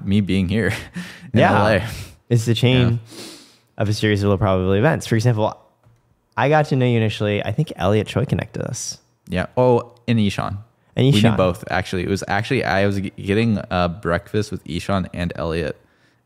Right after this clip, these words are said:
Speaker 1: And that's
Speaker 2: Yeah.
Speaker 1: how I first learned about Carrot.
Speaker 2: Exactly.
Speaker 1: Yeah.
Speaker 2: So Ishan Goel and Elliot Choi connected us.
Speaker 1: Yep.
Speaker 2: I was connected with Elliot, I think, through Ishan Goel. I was connected with Ishan through, like,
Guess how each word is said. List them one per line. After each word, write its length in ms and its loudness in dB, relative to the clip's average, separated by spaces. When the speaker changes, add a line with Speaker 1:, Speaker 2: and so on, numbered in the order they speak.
Speaker 1:
And 180 0
that's 200 0
Speaker 2:
Yeah. 60 0
Speaker 1:
how 40 0
I 60 0
first 240 -8
learned 160 -8
about 180 -10
Carrot. 340 -10
Speaker 2:
Exactly. 340 2
Speaker 1:
Yeah. 60 -4
Speaker 2:
So 300 0
Ishan 380 2
Goel 540 2
and 120 -6
Elliot 260 -2
Choi 200 -6
connected 420 -4
us. 420 -6
Speaker 1:
Yep. 180 -6
Speaker 2:
I 280 2
was 160 0
connected 360 -2
with 220 -2
Elliot, 320 0
I 80 -4
think, 260 -4
through 160 -4
Ishan 360 -4
Goel. 360 -6
I 100 0
was 180 -2
connected 1000 -2
with 240 -4
Ishan 960 -4
through, 280 2
like, 380 0